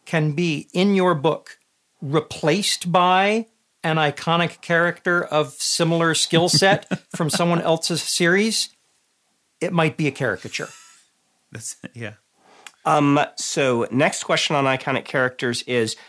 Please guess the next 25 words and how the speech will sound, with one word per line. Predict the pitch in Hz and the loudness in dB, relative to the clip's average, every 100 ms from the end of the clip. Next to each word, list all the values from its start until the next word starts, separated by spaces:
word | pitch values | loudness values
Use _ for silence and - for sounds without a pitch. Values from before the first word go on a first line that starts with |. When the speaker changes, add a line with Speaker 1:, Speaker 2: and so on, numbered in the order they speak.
| - | -20
Speaker 3:
have | - 143 143 | -6 -4 0
you | 151 | 0
ever | 170 | 2
had | 190 202 | 2 2
an | 190 | 0
iconic | 180 185 180 | 0 -2 -2
character | 190 180 175 185 | 0 -2 0 -2
upon | 147 - 135 | 0 0 0
further | 135 175 165 | 0 -2 0
exploration, | 156 - 160 139 135 - 156 - - | 0 -2 -2 0 0 -2 -4 -6 -6
exploration | 160 - 185 180 170 165 120 110 | -4 -4 -4 0 2 0 0 -2
become | 120 123 | -2 -4
a | |
character | 120 160 147 147 156 143 - _ _ | -2 0 0 0 -2 -2 -6 _ _
in | 135 123 | 0 2
need | 147 262 | 4 4
of | 196 | 2
an | 113 | 0
arc? | 78 - - _ _ _ _ _ _ _ _ | -2 -6 -16 _ _ _ _ _ _ _ _
How | - 165 156 | -4 0 2
would | 156 135 | 0 0
you | 143 | 0
make | 135 135 | 0 0
that | 127 - | -2 -2
transition? | - 113 123 - - | -4 -4 -2 -2 -4